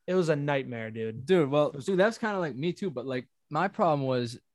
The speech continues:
Speaker 2: is I went there and I had, like, that landscaping company. I was like, "Oh, I'll just get, like, a little marketing background, just learning more about marketing." 'Cause, like, I feel like I'm pr-, already pretty good at it. And I went there, learned nothing about marketing. Instead, I had to do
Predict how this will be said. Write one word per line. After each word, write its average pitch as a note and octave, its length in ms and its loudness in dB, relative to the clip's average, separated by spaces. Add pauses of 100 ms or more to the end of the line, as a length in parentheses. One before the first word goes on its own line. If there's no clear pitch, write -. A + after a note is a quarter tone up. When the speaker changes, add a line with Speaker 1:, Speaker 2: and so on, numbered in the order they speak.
(120)
Speaker 2:
is B2 100 -6
I C3+ 140 2
went D3+ 340 0
there C3 180 2
and B2 80 -2
I B2 60 0
had, C3+ 140 0
like, B2 160 -2
that A2+ 160 0
landscaping B2 560 -4
company. A#2 300 -6
I - 20 -6
was A2+ 80 -10
like, - 80 -12
"Oh, F#3 100 -8
I'll C3+ 140 -2
just F3 200 -6
get, D3+ 80 -2
like, B2+ 100 -2
a B2 60 -4
little C3+ 140 0
marketing D3 460 -2
background, E3 460 0
just C3 140 -6
learning C#3 200 -2
more C#3 160 -2
about C3+ 220 -2
marketing." D#3 540 -4 (360)
'Cause, - 120 -10
like, C#3 120 2
I D3 120 0
feel G3 160 0
like D#3 100 2
I'm C3+ 120 -2
pr-, D#3 100 -2
already D3+ 240 2
pretty C3+ 220 0
good D3+ 220 4
at B2 160 2
it. A2 100 -4
And B2+ 120 -2
I B2+ 60 0
went D3+ 300 0
there, A#2+ 200 2
learned C3 340 2
nothing C#3+ 280 0
about A#2+ 220 0
marketing. A2+ 500 -6 (340)
Instead, D3+ 360 2
I - 20 2
had D3 80 4
to C#3 80 0
do C3 240 0